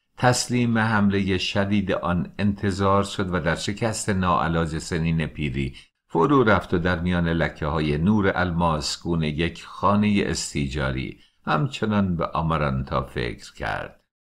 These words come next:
خبری که از جنگجویان پیر به دست آورد، عکس آنها بود که در روزنامه چاپ شده بود. سرهای خود را با وقاحت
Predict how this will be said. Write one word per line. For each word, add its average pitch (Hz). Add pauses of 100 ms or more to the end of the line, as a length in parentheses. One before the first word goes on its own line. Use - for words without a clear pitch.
(920)
خبری 107
که 107
از 101
جنگجویان 101
پیر 98
به 87
دست 85
آورد، 76 (260)
عکس -
آنها 76
بود -
که -
در 90
روزنامه 107
چاپ 123
شده 64
بود. 52 (480)
سرهای 82
خود 87
را 80
با 71
وقاحت 101